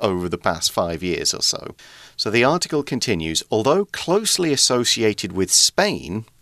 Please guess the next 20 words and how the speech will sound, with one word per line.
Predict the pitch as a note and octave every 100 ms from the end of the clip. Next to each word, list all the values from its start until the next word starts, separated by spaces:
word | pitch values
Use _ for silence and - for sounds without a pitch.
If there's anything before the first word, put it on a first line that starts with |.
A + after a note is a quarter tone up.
| -
hence | - - -
the | -
name, | - - G#2 A2+ - - -
the | A#2+
disease | F#2+ F#2+ C3 F3+ F#3+ - -
probably | - - G#3 A3+ D#3+ G2+ G2+
didn't | G#2 D#2+ A2 G#2 G#2+
start | - - C#3+ A2+ - -
there. | C#2+ - - - - - -
Now, | D#3+
of | -
course, | F3 E3
this | - D#3+ A#2+
was, | B2 C#3+ C3+ -
uh, | A2
nineteen | A#2+ B2+ C3+ B2+ A#2+
eighteen | A2 G#2+ B2 G2+ F#2
was | F#2 G2
at |
the, | F#2+ G2